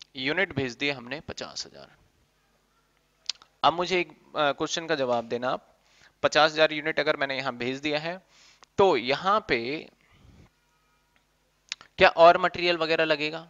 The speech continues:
बिल्कुल लगेगा सर मटेरियल, यहां पे इंक लगेगा मटेरियल में, इंक लगेगा, कॉटन लगेगा, सारा मटेरियल। तो यहां पे भी सारे खर्चे होने ही हैं। देखो, यहां पे भी सारे खर्चे थे, मटेरियल था, लेबर था, वेजेस था, ओवरहेड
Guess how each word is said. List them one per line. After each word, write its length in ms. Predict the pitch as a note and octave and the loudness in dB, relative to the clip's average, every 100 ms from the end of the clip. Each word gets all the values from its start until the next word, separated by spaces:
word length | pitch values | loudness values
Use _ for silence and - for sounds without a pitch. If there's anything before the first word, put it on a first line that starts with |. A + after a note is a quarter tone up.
| _ | _
बिल्कुल 360 | C3+ C#3 C#3+ F3 | -2 0 0 2
लगेगा 320 | D#3+ E3 D#3+ | 2 2 -2
सर 160 | E3 D#3+ | -2 -2
मटेरियल, 440 | D#3 D3 D3 D3 | -4 -4 -6 -4
यहां 240 | D3+ D3+ | -2 0
पे 180 | D#3+ E3 - | 0 -2 -4
इंक 240 | D3+ D#3+ | -8 -4
लगेगा 380 | E3 D#3 D#3 D#3 | -2 -2 -4 -6
मटेरियल 460 | D3+ C#3+ D3 D3 C#3+ | -8 -12 -10 -10 -12
में, 160 | D3+ D#3 _ _ _ _ _ _ _ _ _ _ _ _ _ _ _ _ _ _ _ _ _ _ _ _ _ _ _ _ _ _ _ - | -18 _ _ _ _ _ _ _ _ _ _ _ _ _ _ _ _ _ _ _ _ _ _ _ _ _ _ _ _ _ _ _ _ -6
इंक 220 | C#3+ D#3 | -6 -2
लगेगा, 360 | D3+ D3+ D3 D3 | -2 -2 -4 -2
कॉटन 360 | - C#3 D3+ | 4 4 4
लगेगा, 380 | D#3+ D#3 D3+ D3+ | 0 0 -2 -4
सारा 280 | D3+ D3+ D#3 | 2 4 4
मटेरियल। 360 | D3+ - C#3 | 0 -8 -12
तो 120 | - F3 | -4 0
यहां 260 | F3 G3+ | 2 2
पे 100 | A3 | 0
भी 100 | A3 | -2
सारे 260 | A3+ G3 G#3+ | 0 2 2
खर्चे 300 | G#3+ F#3+ G3+ | -2 -4 -4
होने 240 | F3+ F3 | -4 0
ही 140 | F3+ A#2+ | 0 -2
हैं। 80 | G2 - - - | -8 -12 -16 -4
देखो, 200 | E3 F#3 | 0 0
यहां 300 | C#3 C#3+ F3 | 0 2 2
पे 120 | G3+ | 2
भी 120 | A3+ B3 | 0 0
सारे 260 | G#3+ G#3 | 2 2
खर्चे 300 | G3+ F#3 E3 | 2 0 -2
थे, 120 | C#3+ B2+ | -4 -4
मटेरियल 540 | C3+ - D3+ D#3 D#3 | -4 -4 -2 -2 -2
था, 220 | D3+ D3 | -2 0
लेबर 400 | D3 D3 D3 D#3 | 0 -2 0 -2
था, 200 | - D3+ | -2 -4
वेजेस 480 | C#3 C#3+ C#3+ D3+ - | -2 -4 -4 -6 -4
था, 80 | D#3 | -2
ओवरहेड 420 | A#2+ F#3 F3 B2 | 0 0 0 0